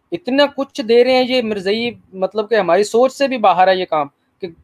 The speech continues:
बड़ी खुशी से ये दे रहे हैं, इनको ज़रा भी नहीं पता चल रहा कि हम कर क्या रहे हैं। ये कौन सा दीन है जो सिर्फ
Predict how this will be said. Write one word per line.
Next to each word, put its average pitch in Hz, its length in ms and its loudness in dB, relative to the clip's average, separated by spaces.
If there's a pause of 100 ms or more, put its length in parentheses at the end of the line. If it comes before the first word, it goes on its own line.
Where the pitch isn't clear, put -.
बड़ी 196 280 -2
खुशी 247 300 -6
से 269 140 -8
ये 262 120 -4
दे 196 240 -2
रहे 190 100 -2
हैं, 196 80 -2
इनको 202 160 -4
ज़रा 202 200 2
भी 247 100 -6
नहीं 254 220 -4 (320)
पता 202 160 0
चल 208 160 2
रहा 208 120 2
कि 208 100 -2
हम 160 120 -2
कर 185 200 4
क्या 214 200 2
रहे 175 140 0
हैं। 147 120 -6 (380)
ये 180 100 -2
कौन 254 320 0
सा 262 180 -2
दीन 190 360 -4
है 180 200 0 (260)
जो 196 140 -2
सिर्फ 226 280 -2